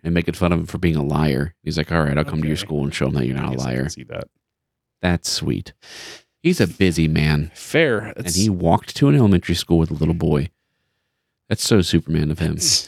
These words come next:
Speaker 1: He's so Clark Kent right now.
Speaker 2: <laughs>
Speaker 1: What are we talking about, dude? What the
Speaker 2: Uh,
Speaker 1: heck are we talking about?
Speaker 2: uh, we were talking about Cab Calloway because you're a mooch. <laughs>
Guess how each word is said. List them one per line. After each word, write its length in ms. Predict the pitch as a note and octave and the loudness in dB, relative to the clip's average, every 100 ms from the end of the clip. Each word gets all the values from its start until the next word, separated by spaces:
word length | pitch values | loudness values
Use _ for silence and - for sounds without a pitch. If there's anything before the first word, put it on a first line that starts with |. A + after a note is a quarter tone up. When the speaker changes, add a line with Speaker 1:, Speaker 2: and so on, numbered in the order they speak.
| - | -4
Speaker 1:
He's 140 | A2 | -2
so 160 | - F#2 | 0 0
Clark 240 | - D#2+ | 0 0
Kent 240 | - D#2+ A1+ | 0 0 2
right 160 | C2 | 0
now. 220 | D#2+ E2 - _ _ | 2 0 -2 _ _
Speaker 2:
<laughs> 100 | - - - - _ _ _ _ _ _ _ - - - - - | -14 -10 -8 -8 _ _ _ _ _ _ _ -12 -8 -8 -8 -4
Speaker 1:
What 100 | G#3+ | 0
are 20 | |
we 80 | F3 | 2
talking 300 | G#2+ G2+ - | 2 0 0
about, 220 | D#3 D2 | -2 0
dude? 180 | D#2 D#2+ | 0 0
What 240 | G2+ F#3+ - | 0 0 0
the 100 | - | 0
Speaker 2:
Uh, 60 | |
Speaker 1:
heck 220 | B2 - F#2+ | 2 0 0
are 40 | |
we 120 | F2+ | -2
talking 320 | F2 E2+ E2 | 0 -2 -2
about? 280 | D2+ D2 D2+ - _ E3+ | -2 -2 -4 -8 _ -4
Speaker 2:
uh, 760 | D3+ C#3+ C#3+ C#3+ C3+ C3+ A2+ - | -2 0 0 0 0 0 0 -2
we 100 | D3+ | -2
were 40 | C#3+ | 0
talking 180 | F3 | 0
about 140 | F#3 A2+ | 0 -2
Cab 320 | - B2+ G2+ | -2 -2 -2
Calloway 680 | - A2 F2+ D2+ D#2+ F2 A#2 _ _ _ _ _ C3 | 0 0 2 2 2 0 -2 _ _ _ _ _ -6
because 460 | B2 B2+ A2+ A2 | 0 2 2 2
you're 340 | E2 F2 A2+ B2 | -2 0 2 4
a 60 | |
mooch. 560 | A#2+ F#2+ - - - | 4 2 0 -2 -2
<laughs> 60 | - | -6